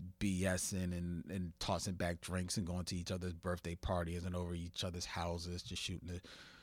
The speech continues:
shooting the shit over barbecue and stuff like that, where you really develop a friendship with people. And I actually am not good at that. I'm, you know, far more outgoing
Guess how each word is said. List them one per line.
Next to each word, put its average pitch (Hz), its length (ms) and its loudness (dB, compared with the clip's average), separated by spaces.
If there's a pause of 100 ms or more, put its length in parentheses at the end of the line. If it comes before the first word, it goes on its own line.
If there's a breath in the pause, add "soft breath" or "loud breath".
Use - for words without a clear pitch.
(360 loud breath)
shooting 101 260 4
the 92 60 2
shit 92 300 4
over 90 260 2
barbecue 90 720 2
and 82 100 -2
stuff 92 280 -2
like 87 140 -2
that, 90 240 -2
where 90 120 -4
you 90 240 -2
really 92 400 0 (320 loud breath)
develop 90 460 2 (280)
a 95 60 -4
friendship 101 580 2 (180)
with 87 300 -4 (400)
people. 90 400 0
And 87 180 0
I 127 520 10 (360)
actually 107 420 4
am 92 100 2
not 92 240 2
good 101 200 4
at 76 160 -2
that. 62 280 -6
I'm, 90 340 0 (760)
you 120 120 6
know, 90 320 2 (1300)
far 139 320 12
more 107 300 8
outgoing 92 680 2